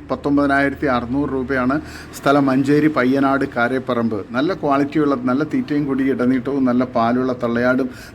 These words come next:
നല്ല ആക്റ്റീവായിട്ടുള്ള നല്ല ക്വാളിറ്റിയിലുള്ള കുട്ടികളുമാണ്. ആവശ്യക്കാർ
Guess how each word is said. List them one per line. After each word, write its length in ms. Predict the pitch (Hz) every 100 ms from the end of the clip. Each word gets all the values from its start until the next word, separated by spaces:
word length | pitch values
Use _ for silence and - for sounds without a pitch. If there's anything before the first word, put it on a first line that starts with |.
| 123
നല്ല 140 | 143
ആക്റ്റീവായിട്ടുള്ള 840 | 131 131 139 180 165 147 131 139 135
നല്ല 220 | 127 131
ക്വാളിറ്റിയിലുള്ള 760 | - 127 120 135 135 139 127
കുട്ടികളുമാണ്. 720 | 120 113 127 127 127 113 120 -
ആവശ്യക്കാർ 600 | 120 123 139 135 135